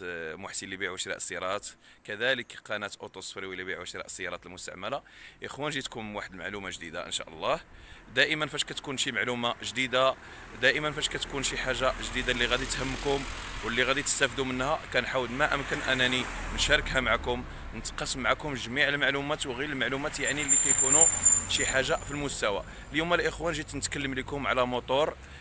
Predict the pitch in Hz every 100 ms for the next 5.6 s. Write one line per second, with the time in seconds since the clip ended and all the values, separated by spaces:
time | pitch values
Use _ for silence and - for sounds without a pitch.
0 | - 120 123 - 156 131 123 - 117 110
1 | - 135 - - - - 127 107 - -
2 | 131 120 123 113 110 110 117 113 120 135
3 | - - - 104 101 98 98 - - 147
4 | 156 143 143 139 135 131 123 131 127 120
5 | 120 113 - 113 135